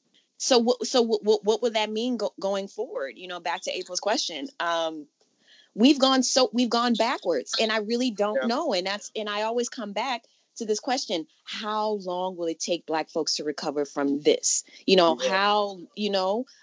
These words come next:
Speaker 1: um, because we were making strides. We were making strides. And, but at the same time, there, there's also another part of this,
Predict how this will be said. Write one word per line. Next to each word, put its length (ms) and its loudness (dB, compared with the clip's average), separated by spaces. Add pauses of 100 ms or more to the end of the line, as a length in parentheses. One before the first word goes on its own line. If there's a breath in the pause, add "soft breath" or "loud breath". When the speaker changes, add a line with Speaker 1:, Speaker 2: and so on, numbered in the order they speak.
(140 soft breath)
Speaker 1:
um, 200 -4
because 260 -2
we 80 -2
were 100 2
making 400 -2
strides. 720 -6
We 100 -6
were 100 0
making 340 -2
strides. 560 -2 (440 soft breath)
And, 720 -4 (600)
but 140 6
at 140 4
the 80 4
same 260 4
time, 580 0 (1900)
there, 260 4
there's 260 6
also 460 4
another 380 4
part 220 0
of 80 0
this, 220 -4